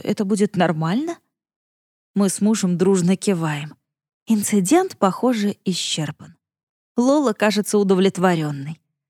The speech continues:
У нее неожиданно появилось новое право, о котором она не подозревала. "И не срывайся, пожалуйста, на Мире. Она тебя так сильно любит,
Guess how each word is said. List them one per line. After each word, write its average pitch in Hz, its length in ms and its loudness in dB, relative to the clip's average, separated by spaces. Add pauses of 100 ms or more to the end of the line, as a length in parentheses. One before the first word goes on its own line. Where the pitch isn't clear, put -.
(220)
У 202 40 2
нее 202 360 4
неожиданно 202 720 0
появилось 180 600 -2
новое 190 480 2
право, 208 500 2 (340)
о 220 120 0
котором 220 540 4
она 214 260 4
не 226 200 4
подозревала. 185 840 -2 (1000)
"И 233 160 2
не 220 220 2
срывайся, 302 600 0
пожалуйста, 170 640 -2
на 170 200 2
Мире. 160 380 -2 (440)
Она 208 260 2
тебя 214 320 2
так 254 300 0
сильно 202 400 2
любит, 202 460 -2